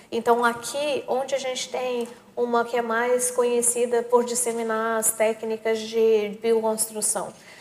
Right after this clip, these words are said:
tem o ipec, lá perto de Brasília, né? O Ecocentro ipec.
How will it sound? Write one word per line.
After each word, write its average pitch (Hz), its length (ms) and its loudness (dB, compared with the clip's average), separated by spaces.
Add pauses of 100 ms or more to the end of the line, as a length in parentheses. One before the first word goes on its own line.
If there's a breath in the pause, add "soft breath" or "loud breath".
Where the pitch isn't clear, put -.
(160 loud breath)
tem 220 220 0
o 233 140 8
ipec, 240 680 0 (460)
lá 208 500 -2 (140)
perto 208 300 0
de 214 120 -10
Brasília, 208 640 0
né? 214 260 -4
O 214 120 -2
Ecocentro 214 760 -4
ipec. - 540 -6